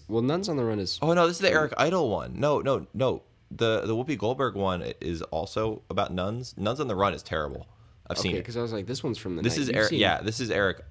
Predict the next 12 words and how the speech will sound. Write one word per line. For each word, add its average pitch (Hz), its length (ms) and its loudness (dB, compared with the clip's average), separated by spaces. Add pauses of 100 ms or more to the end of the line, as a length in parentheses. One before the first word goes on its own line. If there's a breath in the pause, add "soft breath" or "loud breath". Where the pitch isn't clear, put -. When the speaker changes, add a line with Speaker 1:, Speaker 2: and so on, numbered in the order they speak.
(140)
Speaker 2:
this 98 160 -4
is 101 120 -4
Eric 82 340 -2
Idle. 73 400 -6 (100)
Speaker 1:
You've 196 200 -8
seen 247 220 -4
a 95 60 -4
lot 95 360 -6
of 80 280 -10
nun 98 300 -6
movies. - 560 -10 (640)
Speaker 2:
Yeah. 87 380 0